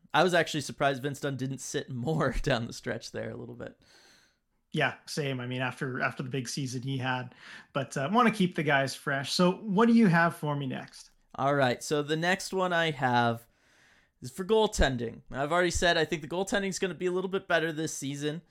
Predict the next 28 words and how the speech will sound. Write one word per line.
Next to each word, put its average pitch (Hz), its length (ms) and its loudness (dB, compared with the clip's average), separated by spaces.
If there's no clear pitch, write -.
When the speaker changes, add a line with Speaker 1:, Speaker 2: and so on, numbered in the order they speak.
Speaker 1:
save 170 380 2
percentage 151 540 0
wise. 127 420 4
So 175 140 0
let's 190 220 2
talk 175 280 0
about 175 280 0
Philip 165 360 -4
Grubauer 131 720 -2
and 123 160 -10
his 120 80 -10
save 175 400 -4
percentage. - 680 -8
Okay? 143 440 0
I 190 200 6
think 185 260 0
it's 175 180 -2
time, 143 420 2
R 131 180 0
J, 135 320 0
that 123 120 -4
the 120 60 -18
Kraken 139 400 0
have 131 340 4
Speaker 2:
<laughs> - 720 0
Speaker 1:
a, 131 320 0
a, 127 240 -2
a, 120 180 0